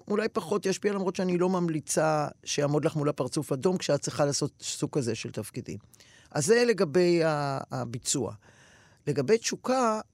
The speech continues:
אה, עשו ניסויים נחמדים מאוד, שזה תמיד, אני שמתי לב שכשאני נותנת כל מיני הרצאות, בעיקר על הספר הראשון, בסוף זוכרים הכי את זה, את מה שאני הולכת להגיד עכשיו. כנראה <laughs> שאנשים אוהבים לדבר על זה, שלקחו שלוש קבוצות של גברים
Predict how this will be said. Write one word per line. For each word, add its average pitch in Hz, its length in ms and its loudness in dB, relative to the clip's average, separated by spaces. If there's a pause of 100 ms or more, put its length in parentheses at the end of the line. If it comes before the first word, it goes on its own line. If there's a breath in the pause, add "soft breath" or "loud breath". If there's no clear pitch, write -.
(160)
אה, 156 60 -2 (440)
עשו 202 640 0
ניסויים 180 280 0
נחמדים 156 380 0
מאוד, 165 200 0
שזה 156 320 0 (160)
תמיד, 151 340 0 (160)
אני 127 100 -6
שמתי 139 320 -4
לב 151 120 0
שכשאני 117 520 -6
נותנת 139 280 -6
כל - 120 -4
מיני 139 140 -4
הרצאות, - 460 -4 (280 soft breath)
בעיקר 143 220 -4
על 143 80 0
הספר 143 280 -4
הראשון, 135 360 -6
בסוף 160 260 -2
זוכרים 165 480 -2
הכי 185 400 0
את 123 120 -2
זה, 135 100 0
את 131 100 -6
מה 139 60 0
שאני 123 200 -4
הולכת 123 180 -4
להגיד 120 220 -2
עכשיו. 107 280 -6 (520 loud breath)
כנראה 131 260 0
<laughs> - 100 -8
שאנשים 143 460 -2
אוהבים 131 220 0
לדבר 123 320 0
על 120 80 0
זה, 117 240 0 (440 soft breath)
שלקחו 147 420 -2
שלוש 175 280 0
קבוצות 156 400 -2
של 135 140 -2
גברים 117 440 -2